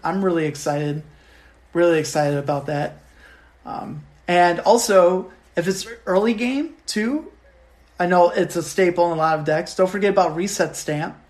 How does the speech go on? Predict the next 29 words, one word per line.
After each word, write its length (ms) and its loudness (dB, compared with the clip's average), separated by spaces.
If 180 -2
they 180 2
have 520 2
a 60 -6
couple 280 0
cards 320 0
in 60 -6
their 100 -4
hands 360 -4
too, 120 -4
you 160 -6
can 100 -8
play 180 0
Reset 420 -2
Stamp 280 -4
to 40 -10
get 220 -6
them 340 -2
to 80 -6
have 280 2
five, 360 0
six 280 -4
cards 320 0
in 80 -4
their 100 -4
hand 280 -2
if 100 -8
it's 140 -8
early, 400 -2